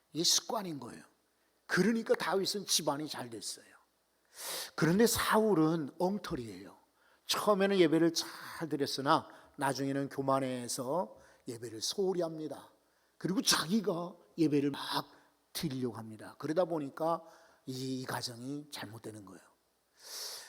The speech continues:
포커스 온 패밀리라는 미국의 유명한 가정사역 단체가 있습니다. 그 단체에서 얼마 전에 보고한 것을 보니까 이렇습니다. 그 미국의 가정들이지요.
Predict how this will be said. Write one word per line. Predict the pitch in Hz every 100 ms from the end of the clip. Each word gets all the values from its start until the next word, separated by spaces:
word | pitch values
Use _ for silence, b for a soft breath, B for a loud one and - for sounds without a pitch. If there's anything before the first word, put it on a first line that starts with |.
| B B B B _ _ _
포커스 | - - - 190 196
온 | 185 175
패밀리라는 | - 180 175 170 156 143 143 135 170 220 - _
미국의 | 135 135 131 139 120
유명한 | 135 139 139 135 156 170 185
가정사역 | - 120 147 170 - 160 160
단체가 | - 117 - 131
있습니다. | 117 - 117 107 - - - _ _ B B B -
그 | 180
단체에서 | - 151 151 196 180 202
얼마 | 185 180 175
전에 | 175 175 175
보고한 | 165 143 151 147
것을 | 143 139 147
보니까 | 143 127 120 - 127
이렇습니다. | 117 139 131 131 117 107 - - _ _ _ B B B B B B B B B
그 | - 123 120 107 101 98
미국의 | 127 147 156 151 156 156
가정들이지요. | 143 143 139 127 123 110 123 139 202